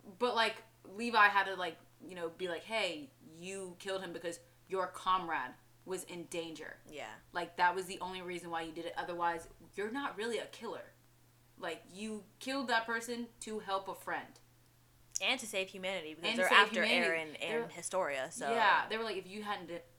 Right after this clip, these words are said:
Speaker 1: done that, he would have been dead, and we would have been less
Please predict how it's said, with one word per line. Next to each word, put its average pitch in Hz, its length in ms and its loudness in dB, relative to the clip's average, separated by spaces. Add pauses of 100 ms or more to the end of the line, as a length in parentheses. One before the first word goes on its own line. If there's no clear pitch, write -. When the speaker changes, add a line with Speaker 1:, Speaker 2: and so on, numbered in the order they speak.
(100)
Speaker 1:
done 170 200 -4
that, 208 280 -4 (120)
he 226 140 -8
would 214 120 -4
have 196 60 -6
been 175 120 -14
dead, 175 300 -2 (280)
and 185 120 -10
we 190 80 -4
would 190 160 0
have 175 120 -2
been 165 80 -8
less 185 340 -4